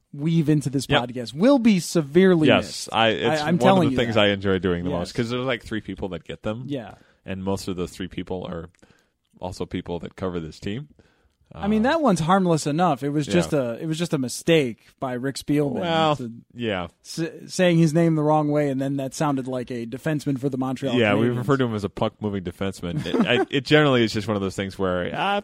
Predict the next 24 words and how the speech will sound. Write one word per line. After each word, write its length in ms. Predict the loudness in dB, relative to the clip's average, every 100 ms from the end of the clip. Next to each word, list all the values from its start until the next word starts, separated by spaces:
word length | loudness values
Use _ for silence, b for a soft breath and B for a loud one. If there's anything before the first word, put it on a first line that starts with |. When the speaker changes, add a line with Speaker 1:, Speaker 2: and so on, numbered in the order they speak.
| -8
Speaker 2:
the 80 | -18
general 340 | -6 -4 -2
manager 380 | -2 -2 -2 -4
doesn't 360 | -4 -6 -6
know 120 | -6 -6
your 180 | -4
name. 500 | -6 -6 -6 -6 -6
It's 200 | -8 -14 -20 _ _
probably 500 | -6 -2 -2 -2 -4
not 220 | -4 -6
a 60 | -8
great 560 | -12 -14 -6 -4 -4
sign 480 | -8 -6 -4 -4 -6
for 300 | -8 -6 -4
your 400 | -2 -4 -4 -6 -10
chances 540 | -12 -10 -10 -10 -12
of 220 | -12 -14 -12
becoming 320 | -12 -12 -12
a 40 |
significant 400 | -14 -14 -14 -14
part 140 | -14 -12
of 40 |
the 120 | -12 -12
roster. 200 | -12 -12